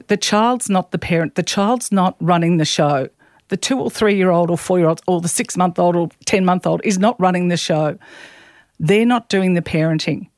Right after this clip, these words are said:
You are doing the parenting. And that's what I see a lot. I-, it's about you parenting the child. You've got to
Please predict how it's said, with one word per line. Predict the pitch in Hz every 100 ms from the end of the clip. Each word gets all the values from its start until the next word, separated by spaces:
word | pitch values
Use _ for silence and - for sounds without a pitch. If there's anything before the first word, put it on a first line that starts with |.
| _
You | 180 175 208 196
are | 165
doing | 151 156 160
the | 160
parenting. | 156 156 156 - - 190 _ _ _ - - - - _
And | 185 185 180 -
that's | - 214 - - - _ _
what | 180 190
I | 180
see | 175 - 190 175 180
a | 180
lot. | 165 151 175 -
I-, | 202 -
it's | 214 - -
about | 185 175 170 - _ _ _ -
you | 165 170 190
parenting | - 165 165 151 160 160 156
the | 151
child. | - 147 143 - - _ _ _ _ - -
You've | 180 202 185
got | - 175 -
to | - 170 165